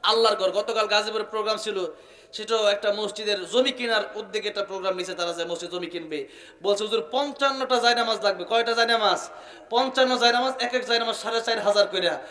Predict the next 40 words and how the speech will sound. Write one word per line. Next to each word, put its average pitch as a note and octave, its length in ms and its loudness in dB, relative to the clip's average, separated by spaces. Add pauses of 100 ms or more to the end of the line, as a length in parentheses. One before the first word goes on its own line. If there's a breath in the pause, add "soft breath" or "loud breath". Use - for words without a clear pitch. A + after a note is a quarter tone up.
(420 loud breath)
আমি A#3+ 440 0
গুনতে C#4 320 -4
গুনতে C4 180 -2
দেখলাম B3 280 0 (180)
পঞ্চান্ন, C4+ 460 -2 (100)
আমি B3+ 180 -4
ভাবলাম A#3 360 -4
যে A#3 100 0
তিরিশ C#4 280 -6
জন A#3+ 140 -4
পাই A3+ 200 0
কিনা, F#3+ 340 -8 (360 loud breath)
এরপর A3 320 0
দেখলাম G#3+ 400 -2
পঞ্চান্ন C4 540 2
জামা-, A3+ 280 4
জায়নামাজ G#3 600 6
পুরোটাই B3+ 340 4
উঠে A3+ 220 2
গেল, G3 200 0
পুরো A3+ 280 2
জমির A3 240 -2
দাম G3 220 4
উঠে F#3 180 -6
গেছে। E3 180 -4
আলহামদুলিল্লাহ E3 480 -4
বলেন। C3 220 -8 (1000 soft breath)
তারা G3 200 6
আলহামদুলিল্লাহ F3+ 720 2 (180)
দিল। G3 160 -2
আমার F#3+ 240 2
বাড়ি F#3+ 220 0
তো G3 80 -6
গাজীপুরেই। G3+ 560 -2 (560 loud breath)
তো B3 100 -2
এই C#4 280 -2
যে G#3 460 -8 (140)
আজকে A3+ 340 -4
আপনারা G#3+ 260 -4
এসেছেন A3 420 -4